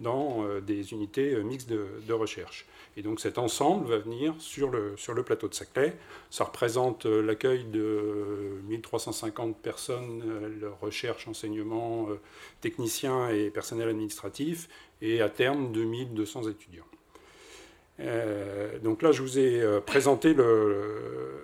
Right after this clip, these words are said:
le projet, euh, tel qu'il sera, puisque les travaux viennent juste de, de commencer.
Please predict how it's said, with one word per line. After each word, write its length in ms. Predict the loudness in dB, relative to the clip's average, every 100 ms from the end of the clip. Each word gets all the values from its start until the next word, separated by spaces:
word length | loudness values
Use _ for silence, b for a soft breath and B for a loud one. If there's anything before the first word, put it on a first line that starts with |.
| -14 -14 -2
le 80 | 2
projet, 560 | 2 2 4 8 10 10
euh, 800 | 6 4 2 2 0 0 -2 -4 -6 -10 -14 -20 _ _ _
tel 180 | 6 6
qu'il 140 | 6 -2
sera, 320 | 2 4 2
puisque 240 | -2 -4
les 200 | 0 0
travaux 240 | -2 -2 -2
viennent 300 | 0 -2 -2
juste 200 | -6 -6
de, 240 | -6 -4
de 140 | -4
commencer. 560 | -2 -2 -2 0 0 0